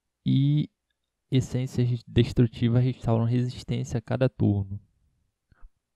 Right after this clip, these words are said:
A cada turno ele vai ganhar uma resistência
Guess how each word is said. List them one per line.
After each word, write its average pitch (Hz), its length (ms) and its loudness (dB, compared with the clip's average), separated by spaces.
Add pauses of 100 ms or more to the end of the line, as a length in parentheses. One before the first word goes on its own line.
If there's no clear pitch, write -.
(300)
A 107 100 -6
cada 113 260 -2
turno 110 280 0
ele 110 80 -2
vai 107 120 -4
ganhar 110 200 -4
uma 113 160 -4
resistência 165 1040 -4